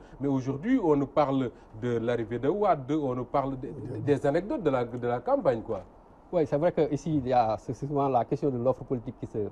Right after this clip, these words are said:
Speaker 1: Ah
Speaker 2: se
Speaker 1: oui.
Speaker 2: pose.
Speaker 1: Ah.
Speaker 2: Euh, elle n'est pas du tout riche,
Speaker 1: Mhm.
Speaker 2: mais je pense qu'on peut espérer, euh, avec d'abord tout le, euh, toute l'appréciation qui a été faite, euh, au fonctionnement de, de la législature qui termine,
Speaker 1: Mhm.
Speaker 2: euh, et aussi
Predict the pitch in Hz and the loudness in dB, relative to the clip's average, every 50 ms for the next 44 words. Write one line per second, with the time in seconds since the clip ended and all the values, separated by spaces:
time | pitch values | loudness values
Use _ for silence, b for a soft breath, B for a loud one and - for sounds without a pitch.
0 | - - - 120 104 139 147 170 151 110 - - - - - 117 107 90 87 - | -8 -10 -8 -6 -4 -2 0 0 0 -2 -4 -10 -18 -20 -16 -14 -14 -14 -14 -14
1 | - - 117 117 113 104 98 98 - - - - - - 123 120 120 123 117 - | -10 -6 -4 -4 -2 -4 -4 -8 -10 -12 -18 -20 -10 -6 -4 -2 -2 -2 0 0
2 | 123 120 117 - - 117 113 110 - 196 - - - - - 113 110 104 110 - | 0 -2 -2 -4 -6 -4 -2 -2 -4 -4 -6 -12 -20 -20 -16 -14 -14 -14 -12 -6
3 | - 131 143 165 - - B B B B - - 110 123 156 - - 190 - - | 2 4 4 4 2 0 B B B B -16 -6 -4 -2 2 2 2 2 2 0
4 | - 160 - - - 180 202 202 214 180 - - 147 135 120 92 95 - - - | 0 0 0 2 2 2 4 4 2 2 2 2 2 2 2 0 -6 -12 -18 -20
5 | - - - - - - - - - - 131 123 117 110 104 101 101 - - - | -20 -20 -20 -20 -20 -20 -20 -10 -2 0 2 4 4 2 2 -2 -4 -8 -12 -18
6 | - - - - - - - 135 135 135 120 139 135 143 139 123 110 - 165 160 | -20 -20 -20 -20 -14 -4 0 2 2 4 4 4 4 4 4 4 2 -2 -2 0
7 | 147 139 135 127 120 113 104 98 - - - - - - - - - - - - | 2 2 2 2 2 0 0 -2 -6 -14 -20 -20 -20 -20 -20 -20 -20 -20 -20 -18
8 | - - - 113 107 95 95 113 120 - - 165 147 156 151 - 156 143 - 139 | -10 -4 -4 -2 -2 -2 -6 -8 -6 -6 -4 2 4 4 4 4 0 0 0 0
9 | 117 - 147 135 127 - 131 117 113 123 - 120 - - 117 - - 120 107 107 | 0 2 0 -2 0 0 -2 -2 -2 -4 -6 -6 -4 -4 -6 -4 -4 -2 -2 -2
10 | 101 98 101 - - _ _ _ _ _ _ _ _ _ _ _ _ _ _ _ | -4 -6 -8 -14 -20 _ _ _ _ _ _ _ _ _ _ _ _ _ _ _
11 | _ _ _ 131 - - 123 123 123 120 117 107 113 107 101 98 - - - - | _ _ _ -2 -2 -2 0 0 0 -2 0 0 0 0 0 -2 -8 -12 -16 -14
12 | - 104 117 117 113 110 113 113 113 110 113 104 - - 117 107 - 110 - 117 | -8 -4 -2 -2 0 0 -2 -2 -2 -4 -4 -4 -4 -6 -8 -8 -8 -4 -2 -2
13 | 107 113 156 233 226 - - 117 107 101 104 - - - - - - - 127 120 | 0 0 -2 -2 -4 -10 -14 -16 -16 -16 -16 -20 -20 -20 -20 -16 -8 -4 0 0
14 | 117 107 101 98 - - - - - - - - - - - - 139 170 160 139 | 0 0 -2 -6 -10 -16 -20 -20 -20 -20 -20 -20 -20 -16 -4 -2 0 0 0 0
15 | - 180 180 | 0 -4 -4